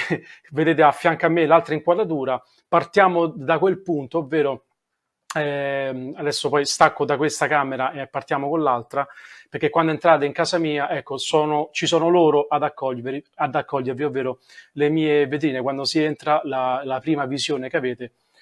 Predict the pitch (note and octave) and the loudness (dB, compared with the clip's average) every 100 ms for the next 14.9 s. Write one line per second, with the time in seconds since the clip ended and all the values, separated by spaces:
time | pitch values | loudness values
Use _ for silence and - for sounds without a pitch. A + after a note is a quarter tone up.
0 | _ - - C#3+ C3 B2+ C3+ D3 C3+ C3 | _ -4 0 2 0 -4 -6 -6 -6 0
1 | D#3+ D3+ C#3+ B2+ B2 C3+ D#3+ D#3 C#3 D#3+ | 2 2 0 -4 -2 0 2 2 0 -2
2 | B2 C3 - F3 D3+ D#3+ C#3+ E3 C3+ B2+ | -2 -4 0 2 4 2 4 2 2 0
3 | C#3 - F3+ G3+ G3 B2+ A#2+ C#3+ _ A#2+ | -2 -2 0 2 2 0 -4 -8 _ -10
4 | B2+ - B2+ A#2+ C#3+ C3+ B2 B2+ B2 - | -10 -6 -6 -6 -6 -6 -4 -4 -4 -8
5 | - - - - - _ C#3+ C3+ B2 - | -16 -20 -20 -20 -20 _ -4 -2 -2 0
6 | D#3+ - D3+ C#3+ D#3+ D3 D3 C3+ D3+ C#3 | -2 0 0 0 0 0 2 6 6 6
7 | C#3 F3 D3 - C3 C3 D3+ E3+ E3 E3 | 4 2 0 0 -2 0 4 8 8 8
8 | D#3 D3+ E3 D#3 D3 D#3+ D3+ - D3 D3 | 2 0 2 4 4 4 2 4 6 8
9 | C#3 D3 D3+ - E3 G3 F#3+ F3 D3+ C#3+ | 6 4 2 6 6 6 2 0 2 0
10 | - C3 E3 E3+ D#3+ D#3 D3+ C3 A#2+ C3 | 0 2 2 4 2 0 -2 -4 -6 -6
11 | B2 A#2 - - C3+ B2+ A#2+ B2+ B2+ - | -6 -8 -14 -10 -8 -8 -6 -6 -6 -12
12 | - _ E3+ - C#3+ C3+ C3 D3 E3+ D3 | -20 _ -6 -4 -2 0 2 6 6 6
13 | A#2+ D3 D3 D3 C3+ D#3+ D3 C#3 D3 D3+ | 2 -2 0 0 0 0 0 -2 -2 0
14 | D3 - C#3+ C3 E3+ D3 - C#3+ - | 0 -2 -4 0 0 0 4 4 2